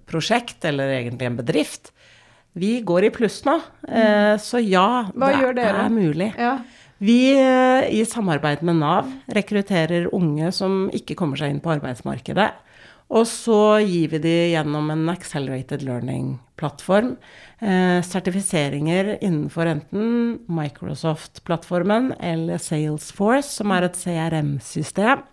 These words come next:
Speaker 1: Ehm, og så,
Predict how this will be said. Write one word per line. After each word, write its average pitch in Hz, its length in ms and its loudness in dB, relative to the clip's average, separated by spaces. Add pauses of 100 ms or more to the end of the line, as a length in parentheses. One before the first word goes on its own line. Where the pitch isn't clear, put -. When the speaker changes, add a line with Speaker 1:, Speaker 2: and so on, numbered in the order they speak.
(760)
Speaker 1:
Ehm, 202 640 0 (240)
og 233 80 -2
så, 254 460 2